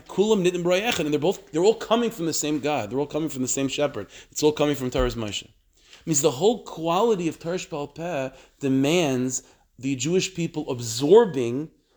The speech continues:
in a holy, healthy way this phenomenon, which is that you can have something and its opposite, and they're both true. So what was, what was during the exile of Greece,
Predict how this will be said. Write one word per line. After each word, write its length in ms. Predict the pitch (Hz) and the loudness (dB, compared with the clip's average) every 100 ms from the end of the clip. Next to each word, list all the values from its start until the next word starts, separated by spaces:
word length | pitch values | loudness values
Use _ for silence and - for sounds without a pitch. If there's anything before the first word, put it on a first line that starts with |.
| _ | _
in 140 | 135 | -6
a 80 | 139 | -6
holy, 480 | 131 139 185 190 175 | -2 4 6 6 2
healthy 520 | 117 160 240 - 190 | 0 2 2 2 -4
way 480 | 131 113 101 107 131 _ _ - | -2 -4 -6 -8 -10 _ _ -2
this 240 | 147 180 | 0 0
phenomenon, 600 | - 160 170 226 196 151 | 0 -2 0 2 0 0
which 200 | 147 - | -2 -2
is 240 | 156 196 - - - | -2 -2 -6 -18 -8
that 80 | |
you 140 | 180 202 | -4 -2
can 140 | 220 | 0
have 280 | 190 262 262 | 2 2 2
something 520 | - - 202 220 214 | 0 0 0 -2 -2
and 80 | 196 | 0
its 120 | 196 | -2
opposite, 440 | 170 277 202 - 151 | -2 -2 -2 0 0
and 100 | 165 | 0
they're 60 | |
both 200 | 160 208 | 0 0
true. 280 | - 330 285 - _ _ _ _ _ _ _ _ | 0 0 -2 -6 _ _ _ _ _ _ _ _
So 180 | - 202 | 2 4
what 220 | 185 190 | 6 6
was, 220 | 196 170 196 | 4 2 -4
what 180 | 170 190 | -2 2
was 200 | 202 175 | 2 0
during 480 | - 139 143 233 254 | -6 -6 0 2 0
the 160 | 202 131 - - - | -2 -6 -20 -12 -2
exile 520 | 175 196 180 170 151 | 0 2 0 2 2
of 120 | 127 | 0
Greece, 540 | 127 196 143 123 - | -2 0 -2 -4 -8